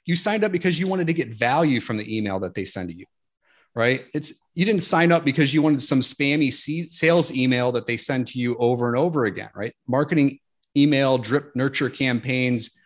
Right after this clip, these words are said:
all of those things are a lot of noise to consumers, and that's not what they're signing up for. So it's best to reach out to your customers, right? Get insight from them.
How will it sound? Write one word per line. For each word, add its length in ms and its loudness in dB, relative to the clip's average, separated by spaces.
all 180 4
of 80 2
those 280 4
things 360 0
are 480 -2
a 40 -8
lot 300 0
of 80 2
noise 380 2
to 80 -6
consumers, 560 -2
and 80 -2
that's 180 -2
not 320 0
what 140 -2
they're 120 -2
signing 380 -2
up 180 -6
for. 260 -14
So 480 2
it's 160 -8
best 380 0
to 80 4
reach 280 2
out 180 2
to 80 -4
your 100 -2
customers, 580 -8
right? 260 -2
Get 280 -4
insight 500 2
from 240 0
them. 340 -2